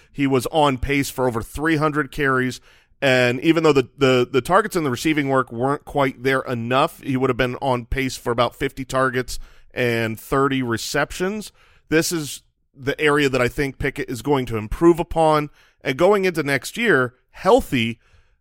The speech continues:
with a better offense, Najee, to me, is, is as high a floor as exists out there. And right now, in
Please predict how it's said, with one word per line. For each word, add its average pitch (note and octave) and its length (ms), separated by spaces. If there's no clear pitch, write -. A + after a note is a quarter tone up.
with C#3+ 360
a C#3+ 40
better D3+ 300
offense, C#3+ 640
Najee, C#3 640
to C3+ 120
me, C3+ 220
is, A#2+ 260
is B2 340
as B2+ 260
high A3 220
a A3 120
floor C3 800
as C3 360
exists A#2 320
out C3 160
there. G3+ 140
And C3 120
right F3 200
now, B2+ 600
in B2+ 640